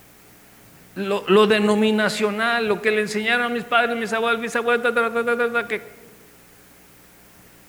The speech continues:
que los únicos que prosperan son los del mundo porque son unos ladrones. Que los únicos que son, este, campeones en esto y campeones allá y campeones más allá son los del mundo.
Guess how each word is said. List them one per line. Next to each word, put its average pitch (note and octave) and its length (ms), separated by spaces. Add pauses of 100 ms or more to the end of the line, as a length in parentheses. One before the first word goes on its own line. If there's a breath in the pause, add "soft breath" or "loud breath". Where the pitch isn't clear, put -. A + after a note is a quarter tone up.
(720)
que G3+ 100
los G#3+ 220
únicos D4+ 460
que A3 100
prosperan A3 540
son A3 180
los G3 140
del F3 160
mundo C#4 280
porque A3+ 160
son G#3 140
unos A3 240
ladrones. C#3+ 680 (1160 loud breath)
Que G#3 100
los A3+ 160
únicos D4+ 360
que A3+ 100
son, B3 340
este, G3+ 520
campeones G#3 680
en F#3 140
esto A#3 200
y A#3 60
campeones G#3 560
allá G#3+ 180
y A3+ 120 (160)
campeones A3+ 480
más A#3 180
allá A#3 460
son B3+ 180
los A#3 140
del G3 140
mundo. G#3+ 600